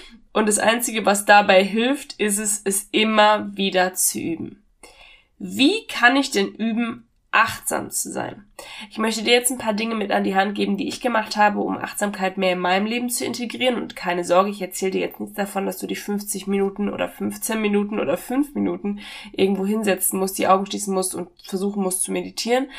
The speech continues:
Das hat mich nämlich total rasend gemacht. Das war nämlich das, was mir am Anfang erzählt worden ist. Um besser klarzukommen, musst du meditieren. Aber ich war völlig überfordert mit der Situation. Also habe ich gedacht, stelle ich dir jetzt ein paar Dinge zusammen, wie ich es dann in meinen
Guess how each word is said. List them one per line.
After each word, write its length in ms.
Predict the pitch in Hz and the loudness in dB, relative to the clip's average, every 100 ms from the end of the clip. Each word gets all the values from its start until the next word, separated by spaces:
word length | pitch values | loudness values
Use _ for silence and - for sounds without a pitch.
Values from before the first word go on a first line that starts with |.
| - - - | -16 -14 -4
Das 140 | - | -2
hat 120 | 202 | 0
mich 200 | 208 208 | 0 0
nämlich 180 | 196 185 | -2 -2
total 380 | - - 196 214 | -6 0 4 6
rasend 340 | 208 202 208 | 6 4 2
gemacht. 340 | 202 196 196 - - - | 0 0 0 -6 -20 -8
Das 200 | 202 - | -4 2
war 80 | 190 | 2
nämlich 240 | 185 185 | 2 -2
das, 240 | - 175 180 | 0 0 0
was 240 | - - | -6 -6
mir 420 | 190 202 226 254 | 0 2 6 4
am 80 | 254 | 4
Anfang 320 | 226 233 240 | 2 2 -2
erzählt 320 | 214 214 214 | -2 -2 -4
worden 180 | 208 208 | 0 0
ist. 220 | 208 - - | 0 -6 -10
Um 260 | - 247 254 | -6 -4 2
besser 280 | 226 226 220 | 0 2 -2
klarzukommen, 600 | 220 226 220 220 208 202 | 2 2 2 -6 -2 0
musst 180 | 196 - | 0 -2
du 60 | |
meditieren. 580 | 196 190 190 - 233 240 | -4 -4 -6 -4 -2 0
Aber 180 | - 175 | 0 -2
ich 120 | 175 | -2
war 80 | - | -8
völlig 380 | - - 233 208 | -8 -6 -4 -4
überfordert 440 | 214 196 196 180 | -4 -2 -2 -2
mit 120 | 190 185 | -4 -6
der 80 | |
Situation. 560 | 175 180 175 190 196 214 - - - - | -6 -6 -6 -4 -4 -4 -12 -14 -14 -6
Also 240 | - 208 233 | 4 6 6
habe 140 | 240 | 4
ich 140 | 240 220 | 0 2
gedacht, 320 | 214 208 - | 4 4 2
stelle 220 | - 220 | 2 2
ich 120 | 214 | 2
dir 100 | 208 | 0
jetzt 140 | 202 202 | 0 0
ein 80 | |
paar 120 | 190 190 | -4 -2
Dinge 240 | 208 202 | 0 -2
zusammen, 420 | - 190 185 202 202 - - - | 0 4 4 4 -6 -14 -16 -8
wie 120 | 226 | -4
ich 120 | 269 285 | 0 0
es 140 | - | 2
dann 180 | 185 185 | 2 2
in 100 | 185 | 0
meinen 240 | 180 175 | 0 -2